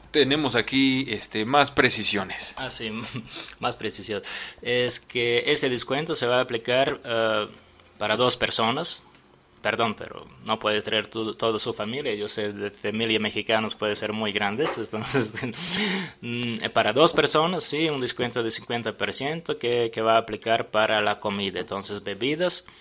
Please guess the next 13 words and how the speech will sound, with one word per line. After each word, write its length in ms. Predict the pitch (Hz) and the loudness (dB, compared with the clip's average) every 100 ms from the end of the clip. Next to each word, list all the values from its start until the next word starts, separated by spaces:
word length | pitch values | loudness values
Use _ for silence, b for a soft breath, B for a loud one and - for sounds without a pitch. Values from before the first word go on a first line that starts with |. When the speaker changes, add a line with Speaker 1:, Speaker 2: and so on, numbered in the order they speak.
| B B - - | B B -20 -12
Speaker 2:
se 160 | 117 | -2
va 160 | 110 107 | 2 2
aparte, 400 | - 123 - 139 | 2 0 0 -4
pero 400 | - 113 117 110 | -2 0 2 0
ta-, 340 | - 110 - | 0 -2 0
para 200 | 117 117 | 4 4
toda 180 | 127 139 | 6 6
la 80 | 123 | 6
comida 340 | - 117 135 | 2 2 2
que 120 | 120 117 | 4 2
vas 180 | 120 | 2
a 100 | 110 | 2
pedir 380 | 98 104 147 - | -2 0 0 -2